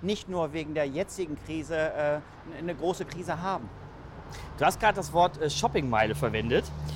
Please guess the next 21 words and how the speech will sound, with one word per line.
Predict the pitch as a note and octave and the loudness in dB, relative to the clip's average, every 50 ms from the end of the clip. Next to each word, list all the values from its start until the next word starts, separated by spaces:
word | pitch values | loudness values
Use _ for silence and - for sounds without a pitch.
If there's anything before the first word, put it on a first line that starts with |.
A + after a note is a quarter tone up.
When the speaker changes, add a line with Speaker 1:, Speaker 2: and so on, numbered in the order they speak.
| - - - - - - | -6 -8 -8 -8 -2 2
Speaker 2:
Das | C#3+ C#3 C#3 - | 2 2 2 2
ist | - - - - - - - - - | -2 -2 -2 -4 -6 -6 -8 -4 2
ja | E3+ E3 E3+ D#3 | 6 6 6 6
auch | D#3 C#3 | 4 0
tatsächlich | - G#3+ F3 C3+ G#3 G3+ - F3+ - | 0 0 2 2 0 0 0 -4 -2
ein | E3+ E3 - - | -2 -2 4 6
Ausdruck, | G3 C#4+ C#4+ - - D#3 C#3+ - | 6 6 6 0 -2 -4 -4 2
der | - D3 C#3+ C#3+ | 4 4 4 4
in | D#3 | 2
dieser | D#3+ D3+ D#3+ D#3 D3 | 0 0 0 0 0
Zeit, | - - E3 D#3+ E3+ - | 0 2 4 4 4 2
glaub | E3 D3 | 0 -2
ich, | D3+ D3 | -2 -4
das | C#3+ C3+ | -4 0
erste | B2+ E3 E3 - | 0 0 0 0
Mal | E3+ D3+ | -2 2
überhaupt | C#3 C#3+ D#3 - | 2 2 2 2
Verwendung | - C#3+ B2 D#3 D#4 C#4 C#3 A2 | 0 -2 0 0 -2 -2 -4 -4
Speaker 1:
Ja. | - D#4+ | -4 -4
Speaker 2:
findet, | C#4+ G#2+ G#2+ - | -4 -4 -6 -6
ne? | G#2 B2 F#3+ | -6 -8 -8